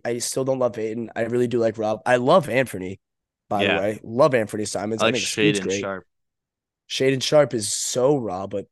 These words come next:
Speaker 1: very athletic
Speaker 2: I
Speaker 1: and,
Speaker 2: think
Speaker 1: and
Speaker 2: Scoot,
Speaker 1: very talented.
Speaker 2: I think they got a guy in Scoot. There's something about
Speaker 1: I
Speaker 2: Scoot from
Speaker 1: hundred percent
Speaker 2: what we
Speaker 1: agree.
Speaker 2: saw that I think, uh, I think they got their guy.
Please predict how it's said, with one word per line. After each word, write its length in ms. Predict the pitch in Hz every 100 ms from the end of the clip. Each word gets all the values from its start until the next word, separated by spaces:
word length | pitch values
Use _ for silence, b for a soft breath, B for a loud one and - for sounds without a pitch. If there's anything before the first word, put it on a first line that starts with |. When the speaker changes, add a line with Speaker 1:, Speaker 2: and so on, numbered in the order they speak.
| 107 107
Speaker 1:
very 380 | 113 135 135 107
athletic 460 | 101 - 98 110 101
Speaker 2:
I 40 |
Speaker 1:
and, 80 | 104
Speaker 2:
think 160 | 127 -
Speaker 1:
and 60 |
Speaker 2:
Scoot, 140 | 98 120
Speaker 1:
very 200 | 139 117
talented. 480 | 101 85 92 98 117
Speaker 2:
I 60 | 107
think 160 | 120
they 80 | 110
got 140 | 101 98
a 40 |
guy 180 | 87 82
in 80 | 82
Scoot. 340 | - 85 80 _ _
There's 160 | 110 -
something 280 | 123 120
about 320 | 101 92 87 -
Speaker 1:
I 180 | 117 113
Speaker 2:
Scoot 20 |
from 80 | -
Speaker 1:
hundred 180 | 104 104
percent 240 | 95 101
Speaker 2:
what 80 | 92
we 60 |
Speaker 1:
agree. 120 | 87 87
Speaker 2:
saw 260 | 90 90 - _
that 240 | 98 87 - _ _
I 160 | - 92
think, 260 | - 98 - _ _ _ _ _ -
uh, 280 | 87 82 80
I 80 | 101
think 140 | 101
they 80 | 92
got 180 | 87 85
their 140 | 85
guy. 240 | 80 82